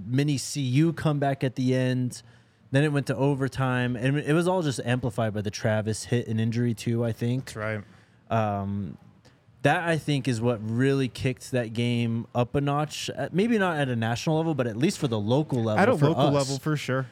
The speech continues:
Speaker 2: Yeah.
Speaker 1: Like, that ignited the rivalry right there. Uh, no matter who won that game or what happened, you know, in the outcome of that game, that moment, I feel like, really brought some juice back to the Rocky Mountain Showdown.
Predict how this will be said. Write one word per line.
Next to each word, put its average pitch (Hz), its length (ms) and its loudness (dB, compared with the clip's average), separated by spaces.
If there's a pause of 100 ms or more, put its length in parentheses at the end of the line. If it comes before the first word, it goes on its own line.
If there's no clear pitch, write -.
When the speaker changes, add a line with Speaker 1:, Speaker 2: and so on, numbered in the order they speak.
Speaker 2:
Yeah. 123 140 0
Speaker 1:
Like, 127 340 2
that 170 280 0
ignited 139 640 2
the 135 100 2
rivalry 120 540 0
right 110 300 0
there. 110 380 0 (300)
Uh, 110 200 2
no 127 140 2
matter 160 320 4
who 151 140 4
won 156 280 2
that 151 200 0
game 143 340 2
or 123 80 2
what 127 240 0
happened, 127 800 -2 (120)
you 131 100 2
know, 117 120 4
in 117 100 2
the 117 140 -2
outcome 143 340 2
of 113 60 2
that 107 240 -2
game, 107 380 0 (500)
that 143 240 2
moment, 135 640 0 (260)
I 120 100 0
feel 143 240 0
like, 117 220 0
really 135 320 2
brought 127 260 -2
some 120 200 -2
juice 135 320 0
back 113 260 -2
to - 100 -4
the 117 80 2
Rocky 113 300 0
Mountain 113 280 -2
Showdown. 101 760 0